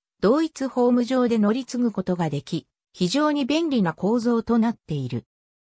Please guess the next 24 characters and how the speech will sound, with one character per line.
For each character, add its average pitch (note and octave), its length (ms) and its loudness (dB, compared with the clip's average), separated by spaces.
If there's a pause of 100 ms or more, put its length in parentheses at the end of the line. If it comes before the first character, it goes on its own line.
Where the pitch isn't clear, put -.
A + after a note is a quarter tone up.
(120)
ホ C#4+ 220 -2
ー C#4 60 -2
ム A#3 120 2
は、 F3 200 2 (240)
拝 C#4+ 320 -2
島 C#4+ 260 -4
線 C4+ 240 -4
の B3+ 140 -2
長 B3 280 -2
編 C4 300 -4
成 C#4 280 -4
化 C4+ 120 -2
の B3 140 2
た A#3+ 100 0
め A#3+ 140 2
に G#3 120 2
千 A3 220 2
九 B3 220 -2
百 G3 260 -2
八 E3 320 -6
十 C#4 240 0
八 B3 300 -4
年 G3 240 2
に D#3 180 0